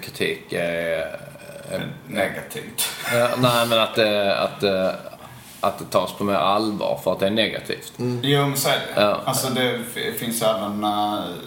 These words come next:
Speaker 2: psykolo-, psykologisk forskning som visar
Speaker 1: Mm.
Speaker 2: att man minns mer, eh, negativa saker än positiva.
Speaker 1: Ja.
Speaker 3: Vad heter han, eh,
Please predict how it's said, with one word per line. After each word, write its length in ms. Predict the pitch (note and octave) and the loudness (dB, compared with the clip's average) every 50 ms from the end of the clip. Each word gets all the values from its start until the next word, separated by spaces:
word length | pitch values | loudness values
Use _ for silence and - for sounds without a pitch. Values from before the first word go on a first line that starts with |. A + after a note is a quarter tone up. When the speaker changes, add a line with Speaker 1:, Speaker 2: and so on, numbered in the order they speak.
| - G#2 | -8 -6
Speaker 2:
psykolo-, 760 | - - - A#2 A2+ - A2+ A2 A2 A2 A2 G2+ G2+ F#2+ - | -4 -4 -4 -4 -4 -4 -4 -4 -2 -2 -2 -2 -2 -2 -2
psykologisk 680 | A2+ - - - - A2+ A#2 A2+ A2 G#2 G2+ G2+ - - | -2 -4 -6 -4 -4 0 0 0 0 0 -2 -4 -6 -4
forskning 480 | - A2+ A2 - - - - F#2+ G2 | -2 -2 -2 -2 -2 -4 -4 -6 -6
som 140 | G2 - G2 | -6 -6 -4
visar 160 | G2+ G#2 A2 | -2 -2 0
Speaker 1:
Mm. 120 | G#2 G2+ F#2 | 2 2 0
Speaker 2:
att 180 | G2 - - | 0 -2 -2
man 180 | - G2 G2+ G#2+ | -4 -2 0 0
minns 560 | A2+ G2+ F#2+ F#2+ G2 - - - - - - - | -2 -2 -2 -4 -2 -2 -2 -2 -4 -6 -8 -8
mer, 420 | - A2 G#2+ G#2 G2 F#2+ F#2+ F#2 | -4 0 0 0 0 0 -2 -2
eh, 320 | F#2+ F#2 F2+ F2+ F2+ F#2 G2 | -2 -2 -2 -2 -4 -4 -4
negativa 480 | G2+ G2+ F#2 - - - - G#2+ F#2 F#2+ | -4 -4 -4 -6 -6 -6 -6 -8 -6 -6
saker 400 | - - G2 F2+ E2 - - - | -4 -2 -2 -2 -4 -4 -8 -10
än 120 | - - B2 - | -8 -10 -10 -10
positiva. 540 | G#2+ G2+ - - - - C#2+ - G2 G#2 G#2 | -10 -12 -12 -12 -10 -10 -6 -2 0 0 0
Speaker 1:
Ja. 120 | G2+ F#2+ - - - - - - - | 0 -2 -4 -6 -12 -14 -14 -8 -4
Speaker 3:
Vad 100 | A2+ B2+ | -2 -2
heter 200 | B2+ B2 - A#2+ | 0 -2 -2 -4
han, 340 | A#2 A2+ G#2+ G2+ G2+ G2 | -4 -2 -2 -2 -2 -4
eh, 60 | F#2+ | -4